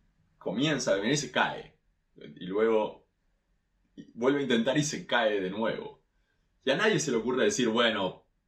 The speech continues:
lamentablemente este niño no va a poder caminar". Tipo, claramente no tiene lo suficiente. No, tiene que seguir probando. Bueno,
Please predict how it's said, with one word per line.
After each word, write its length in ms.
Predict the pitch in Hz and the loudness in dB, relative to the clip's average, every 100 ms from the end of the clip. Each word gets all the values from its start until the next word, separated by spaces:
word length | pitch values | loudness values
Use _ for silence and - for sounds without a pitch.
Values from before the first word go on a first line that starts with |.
| _ | _
lamentablemente 920 | 104 95 98 107 107 101 101 95 90 | -8 -6 -2 -2 -2 -6 -6 -4 -4
este 220 | - - 92 | -4 -4 -4
niño 460 | 95 98 95 90 | -4 -4 -2 -2
no 220 | 92 95 87 | -2 2 4
va 120 | 80 | 2
a 60 | |
poder 220 | 78 82 - | 2 -2 -2
caminar". 480 | 73 73 69 - - | -6 -6 -8 -10 -16
Tipo, 480 | - - - - - _ _ _ | -18 -12 -10 -12 -16 _ _ _
claramente 540 | - 107 104 113 117 113 | -2 0 2 0 0 0
no 160 | 110 | 0
tiene 260 | 110 123 113 | 2 2 2
lo 100 | 107 | 0
suficiente. 460 | 113 98 90 98 143 | -4 -4 -4 -4 2
No, 260 | 269 - | 2 2
tiene 160 | 156 220 | 0 0
que 60 | |
seguir 240 | - 208 226 | 0 0 2
probando. 640 | 127 113 208 113 78 - | 2 4 4 2 -4 -4
Bueno, 420 | 185 185 123 - | 2 2 2 -4